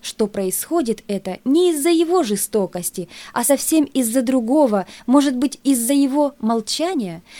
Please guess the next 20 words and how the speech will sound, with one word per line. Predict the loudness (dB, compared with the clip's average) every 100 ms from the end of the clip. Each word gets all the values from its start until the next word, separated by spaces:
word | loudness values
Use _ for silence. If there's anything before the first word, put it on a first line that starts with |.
| 0
может | 4 4 4
быть, | 0 0 0
из-за | 0 2
того, | 2 4 2
что | 0 -2 -2 -4
каждой | 0 2 2 2 0 -2
хочется | 0 0 0 -4 -2 -4
стать | 2 4 4 2
для | 2
него | 2 2 2
находкой, | 0 -2 -2 -2 -2 -6 -8 -10 -20 -10
потому | -4 -2 -2
что | -2 -6 -6
они, | -4 0 2 0
видимо, | 0 -2 -2 -4 -8 -14 -14
чувствуют | 0 2 2 0 -2 0
в |
эти | -2 0 2
минуты, | 2 4 2 0
что | -4 -4 -6